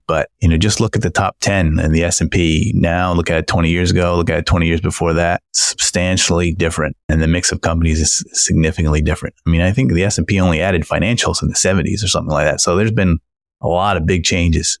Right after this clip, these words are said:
to the index over time. And that's going to skew your numbers, you know, price earnings ratio or whatever.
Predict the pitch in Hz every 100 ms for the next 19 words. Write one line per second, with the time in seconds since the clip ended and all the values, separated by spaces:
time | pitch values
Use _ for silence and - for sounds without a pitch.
0 | _ - 82 87 78 - - 82 73 -
1 | 82 78 _ _ - 85 80 78 78 76
2 | 80 87 85 - 87 87 80 - 92 92
3 | 87 80 - - 87 85 92 110 71 -
4 | - 76 85 78 - 82 92 85 80 82
5 | 80 78 85 76 76 76 -